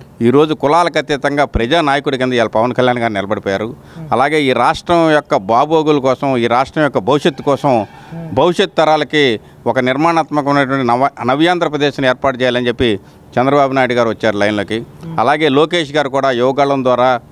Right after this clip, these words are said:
Speaker 1: అలాగే తన యొక్క పాదయాత్ర ద్వారా పార్టీని ప్రతిష్టం చేసి, ఎక్కడికక్కడ ఈ యొక్క జగన్మోహన్ రెడ్డి యొక్క వ్యూహాలను తిప్పికొడుతూ,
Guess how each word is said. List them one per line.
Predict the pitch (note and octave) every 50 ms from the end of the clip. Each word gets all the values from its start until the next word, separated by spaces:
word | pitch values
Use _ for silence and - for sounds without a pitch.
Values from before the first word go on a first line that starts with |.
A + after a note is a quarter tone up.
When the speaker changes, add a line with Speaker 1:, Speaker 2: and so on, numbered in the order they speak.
| - - - - -
Speaker 1:
అలాగే | A2+ A2+ B2 C#3 C#3 C3+
తన | A#2+ B2 B2
యొక్క | A#2 G#2 G#2
పాదయాత్ర | - A2+ A2+ B2 C3 C3 B2+ B2 A#2 A#2
ద్వారా | G#2 G2+ A2+ A2+ A2+ A2+ A2 G#2 G2 - - - - - - - - - -
పార్టీని | A#2 C#3 F3 E3 - F3+ F3+ E3+
ప్రతిష్టం | C#3+ - C3+ B2 - D3+ - - D#3+ D3 C3
చేసి, | C3 A#2 - C3
ఎక్కడికక్కడ | A#2+ A#2+ A#2 A2 B2+ A#2 G#2+ B2 A#2 - C3 C3 B2 A2+ G2+ - - - - - -
ఈ | A2
యొక్క | B2 B2 - C3+
జగన్మోహన్ | A#2+ G2+ B2 B2+ D3 D#3 D#3 D#3 D3+ D3 D3 C#3
రెడ్డి | C#3+ C3 C3
యొక్క | C3+ B2 -
వ్యూహాలను | B2 A2+ A#2+ C3 B2 C#3 C#3 C3
తిప్పికొడుతూ, | A2+ - A2+ - A#2 A#2 B2+ - - - A#2 A2 G2+ F2+